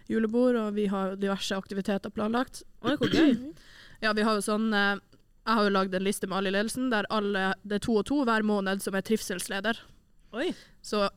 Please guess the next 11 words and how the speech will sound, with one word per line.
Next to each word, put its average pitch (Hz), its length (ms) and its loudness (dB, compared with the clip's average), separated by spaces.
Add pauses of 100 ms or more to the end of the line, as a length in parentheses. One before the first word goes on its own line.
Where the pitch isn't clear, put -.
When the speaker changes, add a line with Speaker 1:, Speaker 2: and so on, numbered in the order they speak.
(140)
Speaker 1:
trivselslederne 202 640 -2
har 185 160 0
jo 185 80 -4
ansvar 185 400 -6
for 185 320 -4
å 190 140 -4 (340)
utføre 208 380 -4
sosiale 202 340 -2
aktiviteter 233 640 -6
hver 220 160 -2
måned. 254 320 -2